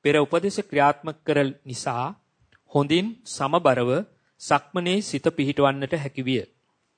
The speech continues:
පර්යංකයට සාපේක්ෂව සක්මනේදී වැඩි කාලයක්, අ, දෙපා පතුලෙහි තෙරපීම් පිළිබඳව සතිය පිහිටුවා ගැනීම සිටීමට හැකිවිය.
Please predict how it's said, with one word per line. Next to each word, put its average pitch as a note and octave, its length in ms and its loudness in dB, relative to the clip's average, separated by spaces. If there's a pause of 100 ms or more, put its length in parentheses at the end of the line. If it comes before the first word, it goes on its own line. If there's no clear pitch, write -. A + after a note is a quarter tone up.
(920)
පර්යංකයට G3 640 0
සාපේක්ෂව C#3+ 720 -2 (200)
සක්මනේදී F3+ 800 -2
වැඩි C3 240 0
කාලයක්, B2+ 480 -2 (760)
අ, - 80 -12 (180)
දෙපා D3 440 2 (220)
පතුලෙහි C3+ 600 -2
තෙරපීම් D3 520 -2
පිළිබඳව B2 520 -4 (580)
සතිය F#3+ 360 -2
පිහිටුවා D3 500 4
ගැනීම C3+ 360 -6 (120)
සිටීමට E3+ 640 -4
හැකිවිය. D3+ 480 0